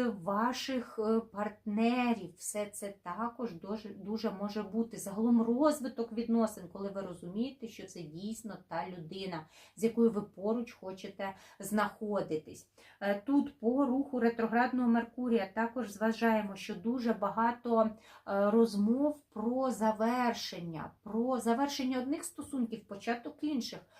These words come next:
Або ж, наприклад, ви, е, від'їжджаєте від вашого партнера в іншу країну, в інше місто, <clears throat> в будь-який інший населений пункт, наприклад. Або ж ви міняєте клієнтську базу, формат,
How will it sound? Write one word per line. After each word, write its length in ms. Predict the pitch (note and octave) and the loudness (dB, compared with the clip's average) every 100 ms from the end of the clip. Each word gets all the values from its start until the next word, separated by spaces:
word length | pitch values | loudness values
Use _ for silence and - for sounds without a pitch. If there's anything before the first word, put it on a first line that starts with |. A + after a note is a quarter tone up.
| - - | -20 -14
Або 500 | - G#3+ A3 B3+ D4+ | -4 -4 -4 -2 0
ж, 160 | C#4 B3 | 2 2
наприклад, 560 | B3 B3+ D4 D4 C#4+ A3 F#3 F#3 | 2 0 -2 2 2 2 -2 0
ви, 220 | C4 C#4+ | 4 6
е, 140 | C#4 - - - - A3 A#3 A#3 G3+ - G#3+ G#3 | 4 2 -16 -8 2 6 6 4 -4 -12 -2 2
від'їжджаєте 1000 | A#3+ A3+ A#3 G#3+ A#3 A#3+ D4 D4+ C4+ | 4 4 2 2 2 6 6 4 -2
від 180 | A#3 A3+ | -2 0
вашого 340 | A#3 A#3+ B3 A3+ | 0 0 -2 -2
партнера 540 | A#3 A#3 C4+ C#4+ B3+ | -2 0 2 2 2
в 60 | A3+ | 2
іншу 320 | A#3+ - B3 | 2 -2 -6
країну, 640 | - A#3 A3+ A3+ G3 F3 F3 | 0 2 2 0 -4 -6 -4
в 100 | G3 | 4
інше 280 | A#3 A#3 C4+ | 4 4 2
місто, 640 | C4+ B3+ A3 - - - - | 4 6 4 2 -6 -6 -8
<clears throat> 80 | - | 2
в 380 | C4+ B3 G3+ G3 | 8 8 8 4
будь-який 400 | C#4 C#4 - B3+ | 4 4 2 0
інший 320 | C4+ - A#3 | 0 0 0
населений 600 | G#3+ G#3+ A3+ B3+ C#4 D4 | 0 0 0 2 2 2
пункт, 360 | - C#4+ B3+ A3 G#3+ | 0 -2 0 0 -6
наприклад. 560 | G3+ G#3 G3 F3 E3 - - - | -8 -8 -8 -6 -6 -10 -20 -4
Або 240 | G3+ G#3 D4 | 0 4 4
ж 100 | C#4 | 6
ви 100 | D4 | 6
міняєте 540 | D4+ D4 D#4 D#4+ D#4 | 8 6 6 2 -2
клієнтську 680 | - D4 C#4 D4 C#4+ - C#4 | 2 4 4 4 2 -2 -2
базу, 400 | A3+ A#3+ - G#3 | 4 4 4 -2
формат, 540 | - A#3+ B3 C4 B3 | -2 2 4 2 0